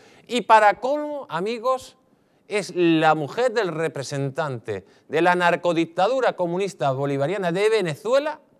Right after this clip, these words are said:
aquí en España, que le han dado un contrato de diez millones de euros para que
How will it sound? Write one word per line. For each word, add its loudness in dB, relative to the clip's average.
aquí -6
en -4
España, -6
que 4
le 8
han 2
dado 2
un -6
contrato 0
de 0
diez 0
millones -2
de -4
euros -2
para 0
que -6